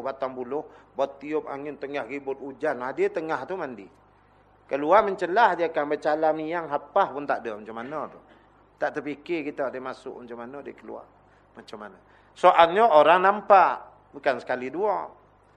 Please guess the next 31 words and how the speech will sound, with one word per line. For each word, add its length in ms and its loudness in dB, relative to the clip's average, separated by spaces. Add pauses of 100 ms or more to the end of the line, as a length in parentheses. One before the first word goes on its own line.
(320)
Peti 400 -4
je 80 -2
orang 240 2
dah 80 2
hintai 320 0
cari 240 -2
pokok 240 -6
buluh 240 -6
kat 160 -10
rumah. 160 -8
Memang 240 -10
dah 160 -4
tengah, 320 -10 (400)
tengah 240 -12
mandi. 320 -10 (560)
Mandi 240 -10
hujan. 400 -8 (880)
Ha, 80 -2
pelik-pelik. 800 0 (560)
Kita 320 2
nak 160 8
masuk 480 6
pun 80 -2
payah 400 8
bangka 240 4
buluh 320 2
tu 160 -4
ke 40 -6
mana, 280 -2
nak 160 -2
mencelah. 320 2